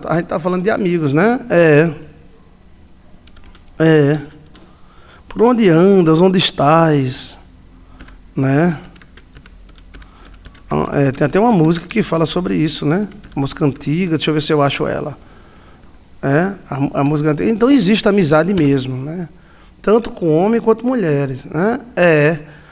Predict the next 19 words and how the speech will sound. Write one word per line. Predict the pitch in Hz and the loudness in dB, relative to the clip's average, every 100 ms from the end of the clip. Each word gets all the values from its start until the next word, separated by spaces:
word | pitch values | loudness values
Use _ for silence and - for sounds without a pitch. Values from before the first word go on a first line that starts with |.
| - - | -16 -8
tem | 165 | -4
aquela | 185 170 | 0 0
música | 160 156 160 | 0 0 -4
de | 147 | -6
Fagner, | - 139 170 175 139 139 | -4 0 0 0 -2 -2
de | 147 | -4
Deslize, | 143 156 127 135 175 214 156 | -4 -4 -2 -2 0 0 0
né? | 147 226 254 - - | 0 -2 -6 -12 -4
É. | 147 147 185 175 - - - - - - - - - - - - | 0 0 0 -4 -10 -20 -20 -20 -20 -20 -20 -20 -20 -20 -20 -8
Agora, | 139 139 196 220 | -4 -2 0 0
só | - 196 | 0 -4
que | 208 254 | -2 -2
o, | 175 | 0
a | 147 | 0
música | 151 151 | -2 -2
de | 175 | -4
Fagner | 175 160 180 220 262 - | -2 0 0 0 -4 -2
é | - 165 208 254 | 0 0 0 -4
pra | - 98 - - | -6 -2 -2 -4